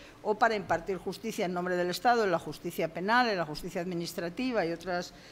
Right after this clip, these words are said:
justicias, y ahí están, y a veces son justos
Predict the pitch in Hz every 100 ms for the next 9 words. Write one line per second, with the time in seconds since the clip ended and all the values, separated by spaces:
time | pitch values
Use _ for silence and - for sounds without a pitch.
0 | - - - 269 330 302 320 339 349 -
1 | 311 - 233 254 - 285 302 381 - -
2 | - - - - - - - 185 185 240
3 | 277 311 - 185 254 240 - 285 285